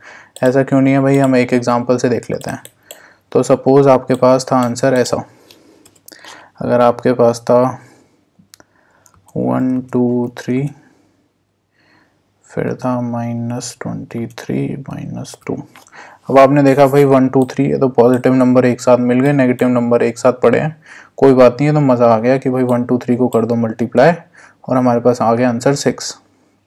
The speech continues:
पर आपने अभी देख ही लिया होगा कि इन दोनों को multiply करोगे तो आ जाएगा फ़ोर्टी सिक्स। तो always six is smaller than forty six। तो इस case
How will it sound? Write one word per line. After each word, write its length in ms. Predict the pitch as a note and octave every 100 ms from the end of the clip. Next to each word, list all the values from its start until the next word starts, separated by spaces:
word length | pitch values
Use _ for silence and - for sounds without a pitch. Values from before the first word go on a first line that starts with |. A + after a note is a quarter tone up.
| _ _ _ _ _ - _ -
पर 120 | B2+
आपने 280 | B2+ B2+ C#3
अभी 200 | C3+ C3
देख 220 | B2+ B2
ही 60 | C#3
लिया 180 | C3 B2
होगा 220 | A#2+ D3+ D#3+ - - _
कि 60 | C#3
इन 80 |
दोनों 200 | C#3 C#3
को 80 | C#3
multiply 460 | C#3 B2+ C3 C3 B2+
करोगे 360 | B2+ B2 B2+ F#3 - _
तो 80 | C3
आ 100 | B2
जाएगा 240 | A#2+ C3+
फ़ोर्टी 340 | D#3+ C3 A#2+ A#2
सिक्स। 360 | - - - _ _ - - _ - -
तो 160 | C#3 F#3+ - _ _
always 460 | B2 B2 A#2+ E3 F#3+ - _
six 340 | - C#3 C3+ -
is 200 | D3+ F3 - _ _ _ - _ _ _ _ _ _ _ -
smaller 420 | - C3 B2 B2
than 260 | A#2+ B2+ E3+
forty 340 | - A2+ - -
six। 260 | - - - _ _ _ _ - _ _
तो 200 | C3+ C#3+
इस 200 | C3 C#3
case 260 | - C#3 C3